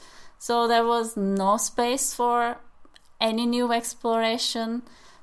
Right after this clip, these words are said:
no real space for really feeling the pain, so that the pain itself leads to something, leads to a certain, "Yes, enough, I'm doing something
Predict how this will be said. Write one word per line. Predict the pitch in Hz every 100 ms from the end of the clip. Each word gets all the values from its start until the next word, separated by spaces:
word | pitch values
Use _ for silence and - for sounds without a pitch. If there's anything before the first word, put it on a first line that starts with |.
| -
no | 214 214
real | 208 208 233
space | 240 - 240 226 226
for | - - 220 214 208 208 - - - - 202
really | 214 262 277
feeling | 277 262 269 277 277
the | 277
pain, | 277 277 269 277 294 392 -
so | - 226 214
that | 214 202 202 - - -
the | 208
pain | 190 - 220 220
itself | 202 202 - 208 196
leads | 180 175 196 202 220 - -
to | - 196
something, | - 180 185 - - - - - - - - -
leads | 185 202 220 226 -
to | - 202
a | 196
certain, | - 190 196 - 180 180 175
"Yes, | - 196 196 196
enough, | 190 185 180 - -
I'm | 196 202
doing | 180 175 180
something | - 160 151 -